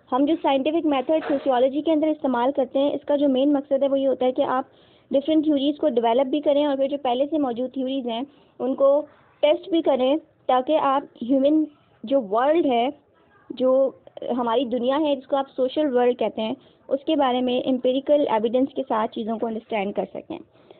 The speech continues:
And it is defined by its commitment to systematic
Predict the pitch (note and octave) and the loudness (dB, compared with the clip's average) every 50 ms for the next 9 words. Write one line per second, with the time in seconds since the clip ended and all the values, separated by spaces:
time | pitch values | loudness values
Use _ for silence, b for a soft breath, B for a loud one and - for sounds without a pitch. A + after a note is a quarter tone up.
0 | b b b b b b A#3+ B3+ D4 D#4 - - C#4+ D4 F4 F4 E4+ D#4 D4 - | b b b b b b 0 2 2 0 0 -2 -2 -2 -2 -2 0 -2 0 0
1 | D#4+ C#4+ D4+ E4 F4 E4+ D#4 D#4+ E4 - - _ - D#4 C#4 C4+ C4+ C4+ - D#4 | 0 2 4 2 2 2 2 0 0 -2 -8 _ -4 -2 0 0 0 0 2 2
2 | E4 E4+ E4 E4 D#4+ D4+ D#4+ E4 - - - - - - D4+ D4 - - C#4+ C#4 | 2 2 2 2 2 0 0 -2 -4 -6 -14 -10 -4 -4 -4 -4 -2 -2 0 0
3 | B3+ B3+ B3+ - E4+ F#4+ | 0 -2 -2 -2 -4 -4